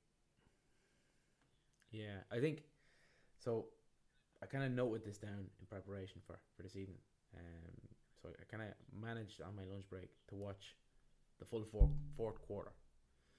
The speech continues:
Um, and I think what's gonna be the most infuriating thing for Dallas is San Francisco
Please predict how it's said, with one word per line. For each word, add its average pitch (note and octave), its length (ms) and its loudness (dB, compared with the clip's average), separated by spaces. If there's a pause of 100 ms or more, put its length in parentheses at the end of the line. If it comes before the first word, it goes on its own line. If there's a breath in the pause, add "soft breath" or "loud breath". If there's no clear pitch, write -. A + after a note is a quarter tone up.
(520 soft breath)
Um, F2+ 600 -6 (200)
and G2+ 80 -4
I G2+ 80 0
think C3 260 -4 (180)
what's B2 300 0 (160)
gonna B2 240 2
be A#2 160 0
the A2 100 -2
most G#2+ 640 -6 (1080)
infuriating G#2+ 840 2
thing F#2+ 300 -8 (580)
for G#2+ 80 -6
Dallas G2+ 480 -6 (200)
is G2 300 -6 (840 soft breath)
San C3+ 240 2
Francisco A#2 600 -4